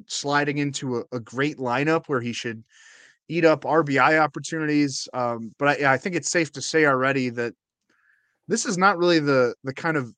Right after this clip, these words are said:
dominant Astros team that we've been accustomed to. It's not their greatest roster construction when compared to some of the other juggernaut Astros teams that we've seen over the last decade plus.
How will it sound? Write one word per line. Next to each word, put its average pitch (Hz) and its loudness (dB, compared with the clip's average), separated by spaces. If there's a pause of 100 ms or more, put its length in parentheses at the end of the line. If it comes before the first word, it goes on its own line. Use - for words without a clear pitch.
(120)
dominant 135 -2
Astros 135 -4
team 139 -6
that 127 -6
we've 117 -8
been 117 -8
accustomed 147 -14
to. 170 -2
It's - -10
not 127 -2
their 131 -2
greatest 123 -6
roster 117 -6
construction 135 -8
when 123 -8
compared 120 -6
to 113 -14
some 123 -8
of 117 -8
the 113 -4
other 117 -4 (540)
juggernaut 135 4
Astros 123 -2
teams 123 -10
that 123 -10
we've 120 -8
seen 135 -4
over 113 -4
the 113 -6
last 117 -4 (280)
decade 120 -4
plus. 117 -6